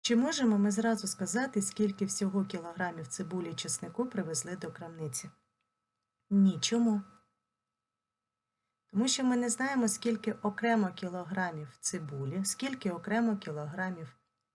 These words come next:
часнику привезли всього. В п'яти мішках було по тридцять кілограмів. А ми знаємо, скільки це всього кілограмів цибулі? Ні, не знаємо. Можемо дізнатися?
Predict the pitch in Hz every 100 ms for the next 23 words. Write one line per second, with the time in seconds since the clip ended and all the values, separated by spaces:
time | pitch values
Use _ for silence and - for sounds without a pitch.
0 | _ _ - 190 - 160 143 185 254 294
1 | - _ 196 175 156 151 151 180 196 -
2 | - 170 170 151 143 127 - _ _ _
3 | _ _ _ - 226 226 339 392 320 -
4 | - 170 151 135 160 147 127 - 262 294
5 | 311 320 330 220 208 220 214 214 208 202
6 | 190 180 165 135 113 - - 233 285 349
7 | 427 359 269 - 262 240 214 - 196 -
8 | 196 196 185 170 165 165 165 151 - 151
9 | 147 143 139 _ _ _ _ _ _ _
10 | _ _ _ _ _ _ _ _ _ 156
11 | 151 170 262 254 196 180 190 185 208 277
12 | 330 302 262 247 247 240 220 -